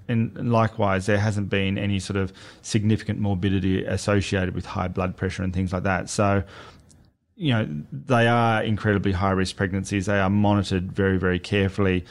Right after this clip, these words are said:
But to give you a, an exact figure in terms of what is the percentage of preeclampsia and things like that, it's just too small to, to, to, to know at this stage.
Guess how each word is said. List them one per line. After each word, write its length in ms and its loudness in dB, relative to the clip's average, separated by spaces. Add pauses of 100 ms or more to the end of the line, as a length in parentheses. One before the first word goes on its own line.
(260)
But 120 -2
to 120 -2
give 160 4
you 200 4
a, 160 2
an 140 -2
exact 300 -2
figure 260 0
in 100 0
terms 260 0
of 80 -2
what 140 0
is 100 -2
the 80 -4
percentage 500 -4
of 140 -6
preeclampsia 640 -2
and 100 -2
things 160 -2
like 120 -4
that, 180 -2
it's 160 -4
just 240 -6
too 160 -2
small 320 -2
to, 140 -6
to, 160 -12
to, 180 -16
to 100 -8
know 220 -2
at 80 -8
this 140 -8
stage. 520 -8